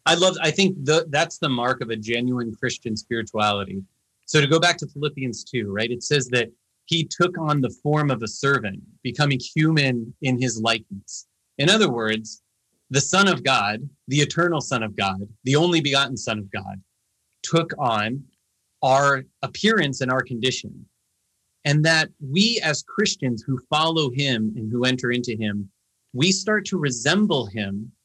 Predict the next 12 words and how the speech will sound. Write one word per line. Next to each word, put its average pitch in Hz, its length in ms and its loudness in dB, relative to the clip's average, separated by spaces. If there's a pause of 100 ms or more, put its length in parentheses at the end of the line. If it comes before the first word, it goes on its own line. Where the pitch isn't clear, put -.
(380)
when 139 240 2
we 180 220 4
allow 147 420 2
our 143 260 2
hearts 123 600 -2
to 139 120 -2
make 131 280 2
room 147 440 2
and 127 160 0
space 117 580 -2 (640)
for 139 180 0
people 185 600 0